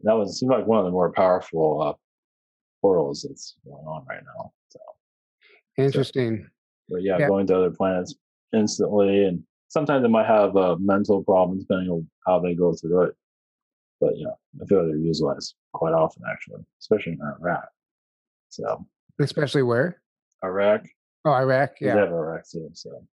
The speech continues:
Speaker 2: Well, yeah, I always wonder, like, what these wars were really about over there, you know?
Speaker 1: Yeah,
Speaker 2: Uh,
Speaker 1: Stargates.
Speaker 2: s-,
Speaker 1: Yeah,
Speaker 2: th-, that's
Speaker 1: Stargates
Speaker 2: exa-,
Speaker 1: and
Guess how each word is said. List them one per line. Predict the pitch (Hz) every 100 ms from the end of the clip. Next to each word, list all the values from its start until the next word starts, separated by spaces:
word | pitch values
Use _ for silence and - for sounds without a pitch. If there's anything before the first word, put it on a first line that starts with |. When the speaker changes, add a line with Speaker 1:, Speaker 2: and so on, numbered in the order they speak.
| _ -
Speaker 2:
Well, | 151 160
yeah, | 180 170 143
I | 160
always | 170 127
wonder, | 127 143 151 139
like, | 127 123 117 - _ _ _ _
what | 143 147 160
these | 156 143 120
wars | 120 135 139 139 120
were | 117
really | 120 131 127
about | 107 120 127
over | 131 113 110
there, | 107 107 104 - _ _ _ _ -
you | 127 120
know? | 117 113 107 _ _ _
Speaker 1:
Yeah, | - 123
Speaker 2:
Uh, | 123
Speaker 1:
Stargates. | - 85 80 78 69
Speaker 2:
s-, | - _ -
Speaker 1:
Yeah, | 90 156
Speaker 2:
th-, |
that's | 156 147 151
Speaker 1:
Stargates | 92 151 156 - 120
Speaker 2:
exa-, |
Speaker 1:
and | 165 175